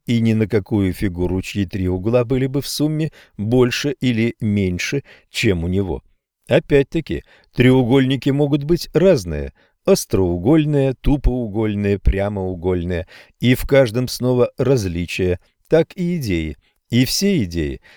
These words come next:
совершенные и определённые первосущности, поскольку в них конечным и определённым образом целиком отражается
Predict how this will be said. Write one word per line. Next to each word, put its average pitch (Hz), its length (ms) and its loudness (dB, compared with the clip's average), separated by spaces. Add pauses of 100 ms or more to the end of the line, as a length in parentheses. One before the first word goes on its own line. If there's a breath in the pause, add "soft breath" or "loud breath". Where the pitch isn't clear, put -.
(140)
совершенные 117 880 0
и - 140 -2
определённые 98 840 0
первосущности, 95 1000 -2
поскольку 139 580 -2
в 82 100 -8
них 82 240 -8 (380 loud breath)
конечным 139 640 2
и 127 80 2
определённым 117 800 2
образом 110 420 0
целиком 104 540 0
отражается 90 760 -2